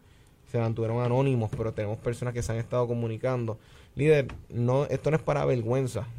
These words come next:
aunque no importe el nombre o no, vamos a orar con toda, con, este, con el mismo fervor, pero es importante que sepa que estos retos son normal en el campo del liderazgo de jóvenes,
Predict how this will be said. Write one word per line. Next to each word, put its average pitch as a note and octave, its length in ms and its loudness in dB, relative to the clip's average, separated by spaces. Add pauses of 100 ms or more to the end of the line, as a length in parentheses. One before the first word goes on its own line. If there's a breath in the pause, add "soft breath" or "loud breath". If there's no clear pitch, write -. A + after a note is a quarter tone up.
aunque A2 200 0
no A2 60 2
importe C3 400 2
el B2+ 140 2
nombre B2+ 260 4
o B2 60 4
no, B2 100 4
vamos A#2 260 4
a B2+ 40 4
orar A#2+ 260 4
con A2+ 200 -2
toda, A#2 300 0 (460 loud breath)
con, B2 240 2
este, A2+ 320 2
con A2 240 0
el A2 140 4
mismo C3 240 6
fervor, B2+ 500 6
pero A2 140 2
es A2+ 80 4
importante C3+ 640 0
que B2 100 -2
sepa A#2+ 400 2 (580 loud breath)
que A2+ 360 0
estos A#2 340 2
retos C3+ 340 2
son B2+ 280 2
normal A#2 720 4
en A2 180 -4
el G#2+ 140 -2
campo A2+ 360 0
del A#2 120 2
liderazgo A2+ 520 2
de A2 60 4
jóvenes, A2 380 0